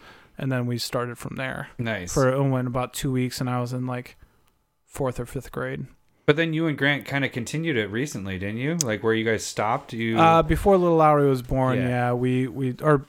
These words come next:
Speaker 1: I guess before I was married. But, yeah, so we, we've gone, like, an extra sixty, seventy miles.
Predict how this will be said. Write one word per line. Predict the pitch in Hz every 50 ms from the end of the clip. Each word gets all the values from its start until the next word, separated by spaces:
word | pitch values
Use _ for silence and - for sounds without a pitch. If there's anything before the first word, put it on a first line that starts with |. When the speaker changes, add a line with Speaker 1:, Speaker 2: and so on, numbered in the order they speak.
| - -
Speaker 1:
I | 160 160
guess | 196 185 -
before | - 180 147 - 165 151 139
I | 131
was | 127 123 113
married. | 131 123 120 117 117 117 - - -
But, | 165 151 143 - - - -
yeah, | 156 143 127 120
so | - - 160 147
we, | 143 147 160 180 175 165
we've | 160 147 147 160 160 151
gone, | 165 156 156 151 151 143
like, | 139 135 - -
an | 135 131 131
extra | 131 131 - - - - 135 131 127 127 120 120 - - - - - - - - - - _ - _ _ _ _ _ _ _ _ _ _ _ _
sixty, | - - - - 135 - - - 135
seventy | 123 - - 135 127 131 123
miles. | 123 120 123 123 127 127 135 139 143 - - -